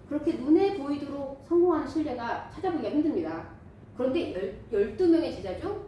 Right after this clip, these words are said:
안드레가 그 중에 뽑힌 거예요. 그래서 오늘 가져왔는데요. 우선은 이 안드레, 이, 이 안드레가요, 세례 요한의 제자였을 때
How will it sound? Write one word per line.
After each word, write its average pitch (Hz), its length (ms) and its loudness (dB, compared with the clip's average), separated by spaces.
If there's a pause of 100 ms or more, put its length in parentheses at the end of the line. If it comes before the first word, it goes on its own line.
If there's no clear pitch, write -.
(320)
안드레가 240 520 0 (340)
그 196 80 -10
중에 196 200 -6
뽑힌 311 360 -2
거예요. - 160 -12 (880)
그래서 - 200 -14
오늘 - 180 -12
가져왔는데요. 175 640 -10 (1600)
우선은 262 640 0 (340)
이 226 280 -12 (180)
안드레, 226 800 -2 (480)
이, 202 240 -8 (1040)
이 190 640 -10
안드레가요, 226 720 -4 (800)
세례 403 340 -2
요한의 202 300 -2
제자였을 175 500 -6
때 196 420 -12